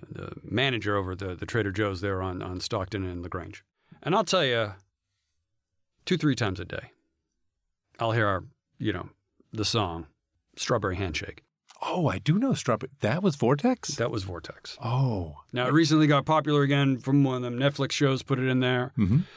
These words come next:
Speaker 1: You know, I'm trying to do the schedule. I'm trying to get my, yeah, I gotta get my baggers to cashiers right.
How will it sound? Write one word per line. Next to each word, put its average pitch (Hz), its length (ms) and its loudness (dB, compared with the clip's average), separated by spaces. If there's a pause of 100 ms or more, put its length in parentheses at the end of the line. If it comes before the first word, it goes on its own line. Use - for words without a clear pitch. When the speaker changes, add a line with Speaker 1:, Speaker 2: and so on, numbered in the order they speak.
(380)
Speaker 1:
You 240 140 4
know, 98 200 -4 (120)
I'm 135 140 0
trying 90 220 -4
to 90 80 -8
do 92 100 -8
the 92 100 -8
schedule. 95 420 -6 (460)
I'm 104 100 -2
trying 98 200 -4
to 90 40 -4
get 92 200 -8
my, 92 260 -6
yeah, 101 180 -2
I 92 40 -4
gotta 98 160 -4
get 95 100 -6
my 90 100 -8
baggers 104 360 -2
to - 80 -8
cashiers 107 500 0
right. 110 260 2